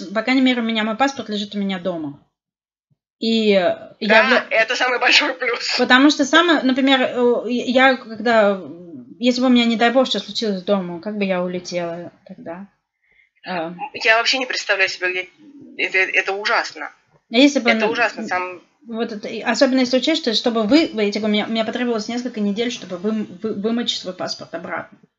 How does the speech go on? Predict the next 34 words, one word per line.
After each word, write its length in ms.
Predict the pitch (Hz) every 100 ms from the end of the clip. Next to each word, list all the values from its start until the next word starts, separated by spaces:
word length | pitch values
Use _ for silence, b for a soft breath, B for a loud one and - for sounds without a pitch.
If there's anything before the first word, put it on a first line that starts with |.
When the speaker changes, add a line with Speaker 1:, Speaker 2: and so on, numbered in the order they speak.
| _ _ _ _ _ _ _ _ _ _
Speaker 1:
И 200 | - -
это 160 | 202 208
же 120 | 190
было 180 | 202 196
просто... 680 | 214 214 - 156 156 160 - - - _ _ _ _ _ _
Не 100 | -
знаю, 300 | 180 302 107 98 - _ _ _ -
это 140 | 202 220
ужас. 380 | 220 180 -
<laughs> 840 | 339 370 359 277 - - - - -
Так 160 | 254
что 180 | - 330
да, 240 | 294 233 190
сейчас 200 | - 277
Speaker 2:
Мгм. 80 | 254
Speaker 1:
ещё 180 | 254 330 339
не, 100 | 311
не, 280 | 277 277 262
со-, 200 | 262 269
совсем 340 | 262 269 294
ещё 220 | 285 277 240
всё 160 | 247
не 140 | 247 247
так 200 | 254 247
плохо, 400 | - 320 403 285
и, 320 | 214 202 208
и, 20 |
в 80 | 208
общем, 220 | 262 269
в 20 |
какой-то 320 | 240 220 240 233
степени 380 | 240 240 226
даже 260 | 208 202 208
весело. 520 | 220 202 - 50 -